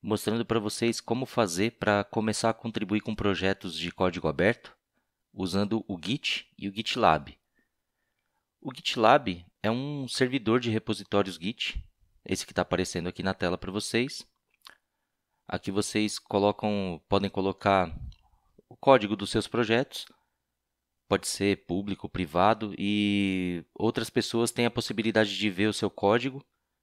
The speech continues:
e contribuir com ele. O Git é uma ferramenta de versionamento. Eu não vou entrar em, em coisas técnicas, não vou,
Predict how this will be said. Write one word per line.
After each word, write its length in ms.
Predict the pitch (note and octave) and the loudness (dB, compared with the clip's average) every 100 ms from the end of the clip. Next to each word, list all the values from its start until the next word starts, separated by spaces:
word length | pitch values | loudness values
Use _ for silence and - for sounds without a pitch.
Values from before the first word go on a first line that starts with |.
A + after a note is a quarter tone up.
| _ | _
e 120 | G2+ | -6
contribuir 540 | - A2 G#2+ G#2 A#2 | -2 -2 -2 0 0
com 220 | A2+ C3 A2+ | 0 -2 0
ele. 240 | D#2 - _ _ _ _ _ _ _ _ _ _ _ _ | 0 -4 _ _ _ _ _ _ _ _ _ _ _ _
O 120 | - G#2+ | -16 -10
Git 460 | G#2 C#3 - - | -8 -2 0 0
é 80 | - G#2+ | 0 2
uma 100 | A2+ | 2
ferramenta 480 | - A2+ A2+ A#2 | 4 4 4 0
de 100 | G#2+ | -2
versionamento. 800 | G#2 A2+ - A#2+ C3 A#2+ D3 - _ | 2 2 2 0 0 -2 -4 -12 _
Eu 140 | - G2 | -4 0
não 140 | A2 | 2
vou 120 | G#2 | 2
entrar 480 | A2+ - G2+ G2 - - - - - - | 0 4 4 4 -2 -14 -20 -20 -20 -6
em, 640 | F#2+ F#2+ F#2 F2+ E2 D#2 - _ _ _ _ _ _ _ _ _ _ _ _ _ | -4 -2 -2 -4 -6 -10 -16 _ _ _ _ _ _ _ _ _ _ _ _ _
em 640 | - F2 F2 F2 E2 E2 D#2 _ _ | -8 -6 -4 -4 -6 -6 -10 _ _
coisas 320 | - F#2+ F#2 | 0 2 2
técnicas, 680 | - F#2 G2 - F2+ - F2 | 0 0 2 0 -6 -4 -4
não 140 | F2 F2+ | -4 -2
vou, 640 | F#2+ G2 F#2+ F2+ E2+ C#2 | 0 2 2 2 0 -4